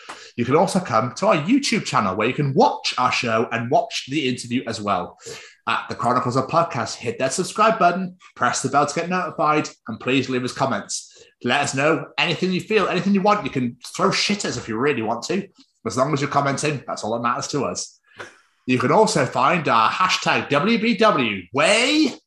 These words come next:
back Wednesdays on there as well, which are from our previous channel, bringing our old interviews to our new one. Hopefully you enjoyed The Chronicles of Melissa Cross.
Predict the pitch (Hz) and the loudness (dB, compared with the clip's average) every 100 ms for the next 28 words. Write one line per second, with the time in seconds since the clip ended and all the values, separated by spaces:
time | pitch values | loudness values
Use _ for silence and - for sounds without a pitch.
0 | _ _ - 185 208 - - - _ - | _ _ 0 2 0 -4 -10 -10 _ -12
1 | 269 277 185 143 - 170 123 85 - - | 2 4 4 2 2 2 2 -4 -8 -4
2 | 135 135 131 135 139 113 160 277 104 - | -2 0 0 2 2 2 0 0 -4 -14
3 | - 143 151 - 147 127 117 - 190 254 | -6 0 0 0 2 4 2 2 2 2
4 | 170 - 131 120 113 - - 123 123 117 | -2 -2 -4 -4 -6 -4 0 2 4 4
5 | 120 - 160 - - - 190 247 175 113 | 4 0 -12 -14 -8 2 4 4 0 -2
6 | 135 185 - 135 117 113 131 214 196 117 | -2 -2 -2 0 0 0 0 2 2 0
7 | - - - - - 135 - 131 131 131 | -2 -16 -20 -12 -2 -2 0 2 4 4
8 | 123 131 135 143 - 247 143 - 98 80 | 0 0 0 0 2 2 2 -2 -8 -8
9 | 76 - - - 170 123 139 135 147 190 | -4 -6 -4 2 2 2 2 4 4 4
10 | - - - 214 85 - - - | 2 2 4 4 2 -2 -2 -2